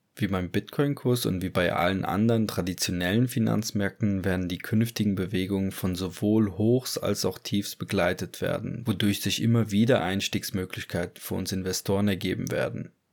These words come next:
Wer also denkt, er habe etwas verpasst, sollte nicht gleich oben einsteigen, sondern auf die nächstbeste Gelegenheit warten,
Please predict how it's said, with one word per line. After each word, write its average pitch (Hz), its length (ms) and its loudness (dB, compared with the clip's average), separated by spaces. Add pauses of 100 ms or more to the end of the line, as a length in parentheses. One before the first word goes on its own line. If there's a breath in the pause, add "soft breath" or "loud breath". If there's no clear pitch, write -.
(380)
Wer 95 120 0
also 98 180 0
denkt, 107 400 2
er 92 140 2
habe 92 200 2
etwas 90 280 -2
verpasst, 104 560 0
sollte 92 260 0
nicht 90 180 -4
gleich 90 240 -2
oben 101 320 -2
einsteigen, 95 720 0
sondern 98 320 -6
auf 101 100 -6
die - 120 -4
nächstbeste 98 640 0
Gelegenheit 95 680 -4
warten, - 460 -6